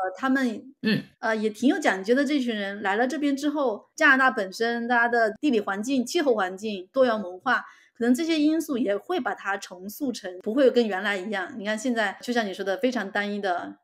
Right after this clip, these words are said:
Speaker 1: 运动时尚，就因为冷，所以保暖品牌特别好。
Speaker 2: <laughs> 对，就是保暖、function，这个功能性，这都是特别重要的，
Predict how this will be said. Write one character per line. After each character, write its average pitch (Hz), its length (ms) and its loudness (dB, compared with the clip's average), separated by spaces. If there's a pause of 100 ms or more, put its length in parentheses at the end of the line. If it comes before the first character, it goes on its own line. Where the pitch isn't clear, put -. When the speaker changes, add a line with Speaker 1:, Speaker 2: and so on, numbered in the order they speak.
Speaker 1:
运 233 140 -2
动 196 160 -6
时 185 140 -14
尚， 175 240 -12 (100)
就 269 80 -2
因 262 120 6
为 262 100 8
冷， 214 220 8 (420)
所 254 80 8
以 240 200 6
保 220 200 6
暖 254 160 4
品 247 160 0
牌 196 280 -2
特 196 160 -6
别 220 120 4
好。 202 300 -6 (260)
Speaker 2:
<laughs> - 260 -20 (360)
对， 262 400 8 (840)
就 196 140 -12
是 170 420 -4
保 196 180 4
暖、 180 300 6
function， 285 680 4
这 180 200 -6
个 175 280 0
功 339 180 -2
能 262 180 2
性， 208 220 2 (140)
这 240 140 6
都 214 200 0
是 196 200 2
特 208 120 -6
别 175 100 0
重 190 160 -4
要 170 140 2
的， 165 100 -2